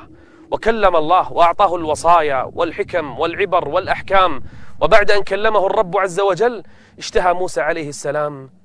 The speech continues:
أن يرى ربه، كل من سمعت صوته تشتهي أن تراه.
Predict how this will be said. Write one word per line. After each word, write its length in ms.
أن 100
يرى 280
ربه، 580
كل 260
من 80
سمعت 600
صوته 580
تشتهي 540
أن 100
تراه. 340